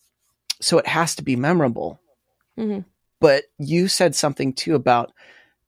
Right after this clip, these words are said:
Speaker 1: that I find interesting, that you have to be confident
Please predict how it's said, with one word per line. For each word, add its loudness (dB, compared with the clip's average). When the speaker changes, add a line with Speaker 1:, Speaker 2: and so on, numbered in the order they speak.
Speaker 1:
that 2
I 2
find 0
interesting, -4
that -4
you 0
have -4
to -18
be -8
confident -4